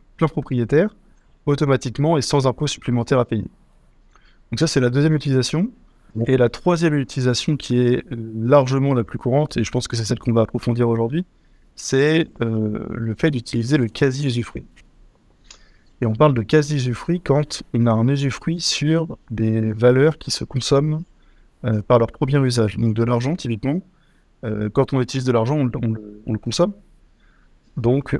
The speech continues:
Speaker 1: on va appliquer un quasi-usufruit sur l'argent. Donc ce qui veut dire que très concrètement, dans ce troisième type de clause bénéficiaire qui est le plus courant,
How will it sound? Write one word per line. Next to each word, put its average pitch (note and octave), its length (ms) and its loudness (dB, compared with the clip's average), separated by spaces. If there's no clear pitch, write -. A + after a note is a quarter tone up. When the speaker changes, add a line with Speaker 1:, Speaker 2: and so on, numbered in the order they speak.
Speaker 1:
on B2 80 0
va A2 100 4
appliquer A2+ 300 0
un A#2+ 80 0
quasi-usufruit C#3+ 640 0
sur B2+ 160 -4
l'argent. A2+ 240 -4
Donc A#2 160 0
ce - 60 -8
qui D#3+ 80 -2
veut D#3 100 2
dire E3 180 0
que C#3 120 0
très C3 280 0
concrètement, D#3 600 -2
dans A#2+ 200 -4
ce - 160 -4
troisième C#3+ 400 2
type D3+ 140 -4
de B2 100 0
clause B2 180 0
bénéficiaire B2 380 0
qui - 120 -2
est - 20 2
le A2 60 -4
plus - 140 -6
courant, C3 340 -4